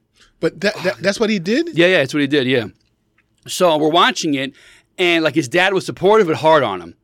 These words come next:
Speaker 2: was upset when he failed but always had his back. So he wasn't going out being mad at guys.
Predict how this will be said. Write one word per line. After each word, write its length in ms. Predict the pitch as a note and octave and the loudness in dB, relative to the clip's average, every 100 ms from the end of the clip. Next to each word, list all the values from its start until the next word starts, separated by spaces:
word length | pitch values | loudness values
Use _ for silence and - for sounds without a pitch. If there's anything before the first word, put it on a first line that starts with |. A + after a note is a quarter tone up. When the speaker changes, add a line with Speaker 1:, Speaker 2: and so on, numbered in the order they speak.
| - | -10
Speaker 2:
was 180 | B2+ | -4
upset 380 | D3 - G3 F#3 | -4 0 0 2
when 100 | D#3+ | 2
he 40 | D#3+ | -2
failed 320 | - G3 F#3 | 0 0 2
but 80 | D#3 | 4
always 220 | F3 D#3 | 4 2
had 140 | D#3 | 0
his 140 | D#3 A#2 | -2 -2
back. 340 | C3+ F#2+ - _ _ _ _ _ - | -4 -4 -10 _ _ _ _ _ -6
So 140 | D3+ | 2
he 60 | D#3+ | 4
wasn't 260 | G#3+ A3 | 4 4
going 280 | F3+ G3 F3 | 4 4 4
out 380 | E3 E3+ F3 C3 | 4 2 0 0
being 200 | F3 D#3+ | 2 4
mad 200 | D#3 D3 | 2 0
at 80 | C3 | 0
guys. 400 | G3 A3 A2+ | 0 0 -4